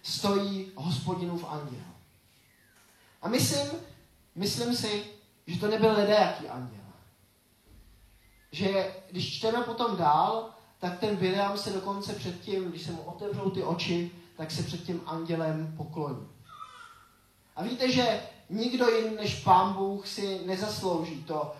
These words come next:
aby, aby jsme se mu klanili. A ten anděl to tady v tom příběhu ne-, en-, en-,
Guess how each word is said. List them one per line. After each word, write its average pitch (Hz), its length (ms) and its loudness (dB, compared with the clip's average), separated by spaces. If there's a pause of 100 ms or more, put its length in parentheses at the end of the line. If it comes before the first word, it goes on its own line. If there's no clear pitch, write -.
(220)
aby, 160 440 -2
aby 147 260 -4
jsme 160 180 -8
se 151 160 -10
mu 147 120 -10
klanili. 139 560 -6 (420)
A - 40 -20
ten 175 160 -6
anděl 220 360 2
to 208 100 0
tady 196 180 0
v 196 60 -4
tom 208 140 -2
příběhu 202 460 0
ne-, 196 220 -2 (100)
en-, 185 400 -6 (120)
en-, 170 420 -8